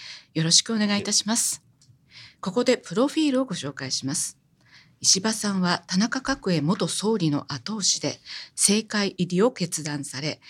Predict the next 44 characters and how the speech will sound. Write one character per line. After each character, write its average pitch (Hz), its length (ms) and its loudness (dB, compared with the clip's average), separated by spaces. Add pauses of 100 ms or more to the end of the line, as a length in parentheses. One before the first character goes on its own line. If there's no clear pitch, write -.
(260)
千 233 180 2
九 202 120 -4
百 190 160 -2
八 185 180 -2
十 254 160 2
六 254 240 0
年 240 220 2
の 202 160 2
衆 233 260 2
議 247 100 2
院 240 120 2
選 233 180 0
挙 185 160 -6
で 175 160 2 (400)
二 208 140 6
十 208 340 4
九 262 320 2
歳 220 260 2
と 175 100 -4
い 165 40 0
う 160 40 2
若 175 200 0
さ 147 180 -6
で 214 240 2
初 - 280 -2
当 196 160 -8
選 226 200 -2
さ 190 140 -6
れ 175 80 -4
ま 175 140 -4
し - 100 2
た。 - 180 -6 (600)
当 254 160 4
選 240 260 4
十 226 260 4
二 277 180 4
回 262 240 -2
を 254 140 4
数 151 400 -4
え 120 80 -8
て - 160 -2
い 143 160 -4
ま 120 120 -8
す。 - 240 -6